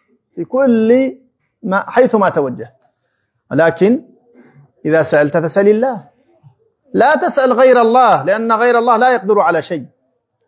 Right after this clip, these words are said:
وإذا استعنت فاستعن بالله، لأن الاستعانة بغير الله عبث، لا يستطيع أن يفعل لك شيء، بل ينافي الإيمان بالله.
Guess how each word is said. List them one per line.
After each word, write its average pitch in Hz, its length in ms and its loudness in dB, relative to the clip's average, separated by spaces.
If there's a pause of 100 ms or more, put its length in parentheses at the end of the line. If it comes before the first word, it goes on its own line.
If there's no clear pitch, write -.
(160)
وإذا 208 300 4
استعنت 220 460 0
فاستعن 226 640 -2
بالله، 220 440 2
لأن 220 280 0
الاستعانة 220 640 0
بغير 214 360 2
الله 214 400 2
عبث، 220 540 0
لا 220 280 0
يستطيع 214 580 -2
أن 208 40 -8
يفعل 202 380 -6
لك 190 200 -2
شيء، 175 420 0 (800)
بل 214 200 2
ينافي 262 880 2 (160)
الإيمان 196 380 -4
بالله. 127 320 -8